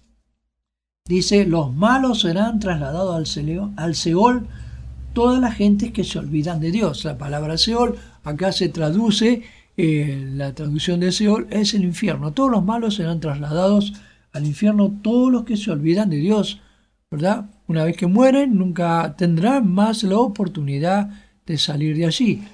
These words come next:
Mire lo que dice el Salmo ochenta y seis. También hay advertencias. Yo creo que to-, toda la palabra de Dios para los,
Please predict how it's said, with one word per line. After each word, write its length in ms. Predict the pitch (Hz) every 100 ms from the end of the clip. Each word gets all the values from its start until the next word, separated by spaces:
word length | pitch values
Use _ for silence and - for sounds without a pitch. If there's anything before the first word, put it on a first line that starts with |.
| _ _
Mire 340 | 151 151 240 233
lo 160 | 208
que 80 | 160
dice 240 | 170 - 160
el 160 | 143
Salmo 440 | - 190 185 170 160
ochenta 580 | 147 - 156 139 139 147
y 80 |
seis. 720 | 131 - 226 196 202 208 - - _ _ _ _ _ _ _ _ _ _ _ _ _ _
También 720 | - 127 143 180 214 233 208 202
hay 300 | 147 139 143 - _ _ -
advertencias. 1040 | 156 139 135 135 208 208 - 208 214 - - _ _ _ -
Yo 140 | 247
creo 200 | 294 226
que 100 | 165
to-, 320 | 185 185 156
toda 200 | 147 196
la 180 | 175 147
palabra 400 | 147 151 175 147
de 60 | 151
Dios 420 | 175 180 180 -
para 280 | - 147 147
los, 440 | 139 147 151 -